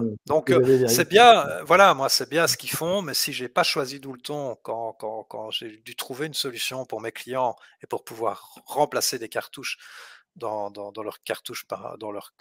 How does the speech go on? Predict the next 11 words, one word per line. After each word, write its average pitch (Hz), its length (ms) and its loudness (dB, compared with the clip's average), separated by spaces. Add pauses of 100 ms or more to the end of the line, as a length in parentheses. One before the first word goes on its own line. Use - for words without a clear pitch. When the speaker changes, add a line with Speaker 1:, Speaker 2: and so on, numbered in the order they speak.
Speaker 2:
cuve 139 240 -8
par 107 140 0
gravité, 104 480 -2 (880)
c'est - 180 -2
parce - 220 4
que 135 80 -2
mon 127 220 -4
optique 185 440 -4
d'entreprise, 156 640 -2
ça, 120 260 0
c'est, - 320 -4